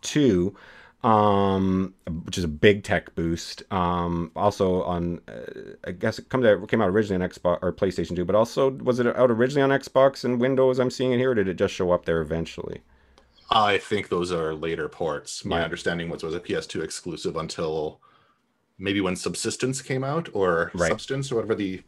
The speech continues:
Speaker 1: Right, the other
Speaker 2: second version was.
Speaker 1: Yeah, other version, yeah. Um, so, so, uh, ninety-six out of a hundred on Metacritic.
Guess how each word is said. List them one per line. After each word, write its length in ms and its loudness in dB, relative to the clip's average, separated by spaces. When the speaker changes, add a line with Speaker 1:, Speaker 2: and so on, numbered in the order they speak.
Speaker 1:
Right, 320 0
the 140 -2
other 300 0
Speaker 2:
second 300 -4
version 240 -4
was. 200 -8
Speaker 1:
Yeah, 340 0
other 100 -2
version, 380 -4
yeah. 220 -2
Um, 640 4
so, 580 2
so, 240 -8
uh, 160 -2
ninety-six 580 2
out 80 6
of 80 2
a 60 4
hundred 300 2
on 280 0
Metacritic. 540 -2